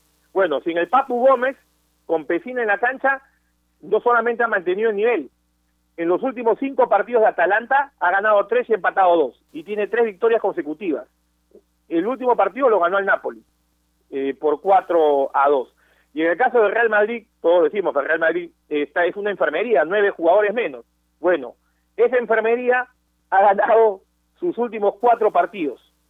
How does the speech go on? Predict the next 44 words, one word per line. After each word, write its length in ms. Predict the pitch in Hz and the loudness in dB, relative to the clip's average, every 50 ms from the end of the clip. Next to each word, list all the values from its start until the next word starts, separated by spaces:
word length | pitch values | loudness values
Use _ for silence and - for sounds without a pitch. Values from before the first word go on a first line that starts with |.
| _ _ _ _ _ _ _ | _ _ _ _ _ _ _
y 140 | 175 185 175 | -12 -12 -4
perdió, 560 | - - 180 196 196 226 254 269 269 - - | 0 0 2 2 2 2 4 4 4 4 2
el 80 | - 175 | 0 -2
último 240 | 220 226 254 240 - | -2 0 0 0 2
partido 240 | 226 254 196 240 226 | 2 2 0 0 0
que 80 | 233 | 0
ha 60 | 220 | 0
perdido 260 | - 208 202 214 220 214 | 0 -2 -2 0 0 0
el 60 | 214 | 0
Real 100 | 220 208 | -2 -2
Madrid 280 | 208 202 208 233 233 _ | 0 -2 -2 -2 -6 _
fue 320 | - 226 233 233 240 233 - _ _ _ _ _ _ _ _ | 0 2 2 2 0 -2 -8 _ _ _ _ _ _ _ _
el 280 | - 170 165 160 151 156 | -6 -4 -4 -4 -6 -6
treinta 440 | 180 180 180 175 175 151 175 175 | -6 -4 -4 -6 -4 -2 0 0
y 60 | 190 233 | 0 -2
uno 220 | 262 254 247 226 | -2 -2 -2 -2
de 80 | 214 220 | -2 -2
enero, 300 | 247 233 202 175 160 151 | -2 -2 0 0 2 2
domingo, 440 | 151 175 220 247 262 254 240 240 | 0 0 -2 -6 -4 -2 -2 0
que 100 | 208 196 | 0 0
lo 140 | 170 170 170 | -2 -2 -2
pierde 300 | - 208 214 214 214 202 | 0 -2 -2 -2 -4 -4
con 160 | - 185 160 | -4 -4 -2
Levante 480 | 160 175 190 196 190 - 196 190 185 - _ _ _ _ _ _ | 0 0 0 0 -2 -4 -8 -8 -8 -10 _ _ _ _ _ _
dos 240 | - 175 190 180 - | -4 -2 -2 0 2
a 80 | 170 160 | 2 2
uno. 320 | 160 151 131 117 117 - _ _ _ _ _ _ _ _ _ _ _ _ - | 2 0 -2 -4 -8 -14 _ _ _ _ _ _ _ _ _ _ _ _ -4
El 320 | 160 165 175 175 175 175 | 0 0 2 0 0 0
caso 300 | - 269 285 - - 269 240 | 0 0 0 2 4 4 4
de 80 | 226 | 4
Real 180 | 214 226 262 247 | 4 2 0 0
Madrid, 300 | 240 233 240 240 277 254 | 0 0 0 0 0 0
hoy 180 | 254 247 247 240 | 0 2 2 0
hay 80 | 240 | 0
una 140 | 247 247 240 | 0 -2 -4
novedad 340 | 233 220 196 202 208 202 202 | -2 -2 0 0 0 0 -2
táctica. 500 | 190 160 - - 135 120 120 113 113 - _ _ _ _ _ _ _ _ - | -4 -6 -6 -10 -16 -16 -16 -16 -18 -18 _ _ _ _ _ _ _ _ -12
No 220 | 160 175 226 247 | -4 0 2 4
va 80 | 247 247 | 4 2
a 40 | 220 | 2
jugar 300 | - 202 214 220 220 - | 0 0 0 0 0 0
con 180 | 202 190 180 | -2 -4 -4
tres 160 | 170 196 208 196 | -4 -4 -4 -2
delanteros, 600 | 196 170 151 151 - 185 170 156 170 180 - | 0 -2 -2 -2 -2 -2 -2 -2 -4 -6 -8